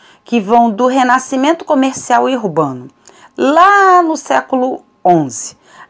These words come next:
até a Revolução Industrial, que vai ter seu início no século dezoito, vai contribuir poderosamente para a afirmação de uma nova camada social,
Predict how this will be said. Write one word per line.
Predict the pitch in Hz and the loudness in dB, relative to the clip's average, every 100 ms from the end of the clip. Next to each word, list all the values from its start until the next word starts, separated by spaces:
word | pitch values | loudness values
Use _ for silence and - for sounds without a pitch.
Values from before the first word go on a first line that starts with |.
| - | -2
até | 208 - 285 | -2 2 2
a | |
Revolução | 285 247 214 202 - 208 | 2 0 -2 -4 -4 -6
Industrial, | 190 - - 170 180 151 - _ _ _ _ _ | -6 -10 -4 0 2 0 -4 _ _ _ _ _
que | - 160 | -10 -4
vai | 151 170 | 0 0
ter | 165 175 160 | -2 -6 -6
seu | - 190 170 | -6 -4 -2
início | 160 156 147 160 | -2 -4 -6 -8
no | 156 | -4
século | - 220 220 165 | 0 0 -2 -12
dezoito, | 139 127 196 185 - - _ _ _ _ _ - | -12 -6 -2 -2 -4 -16 _ _ _ _ _ -4
vai | 269 277 | 0 2
contribuir | 269 254 240 240 190 196 220 - _ _ - | 0 -4 -4 -6 -4 -4 -4 -6 _ _ 2
poderosamente | 294 302 302 240 254 233 208 202 214 196 190 175 185 185 - | 4 6 4 2 2 4 4 4 4 2 -2 0 -4 -6 -8
para | - 190 196 | -2 0 0
a | |
afirmação | 202 196 190 175 151 - 185 180 | 0 -4 -4 -4 -6 -6 -6 -6
de | 190 | -4
uma | 185 156 | -2 -2
nova | 160 196 233 226 | 0 2 2 0
camada | 226 214 180 180 180 | -2 -2 0 -2 -4
social, | 196 190 - 147 - | -8 -8 -6 -8 -8